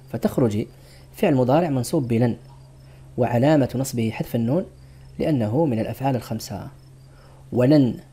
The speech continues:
تذهبا، لن تذهبا. تذهبا فعل مضارع منصوب بلن،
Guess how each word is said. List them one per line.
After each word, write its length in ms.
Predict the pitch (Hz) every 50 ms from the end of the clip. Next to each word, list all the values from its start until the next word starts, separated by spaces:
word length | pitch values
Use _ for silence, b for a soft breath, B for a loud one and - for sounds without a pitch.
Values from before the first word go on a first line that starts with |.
| - - - - -
تذهبا، 640 | 294 - 120 101 120 120 117 120 120 107 98 - - - - - - - - - - - - - - b b b b b b b - -
لن 160 | 123 143 156
تذهبا. 500 | - 180 143 120 107 107 101 104 - - - - - - - - - - - - - - - - - - - - - - - - b b b b b b b b b b
تذهبا 400 | - 160 131 120 120 117 143 170
فعل 200 | 165 - 123 113
مضارع 360 | 113 113 110 127 151 165 170
منصوب 400 | 170 180 165 147 - 180 131 113
بلن، 240 | 113 113 107 104 -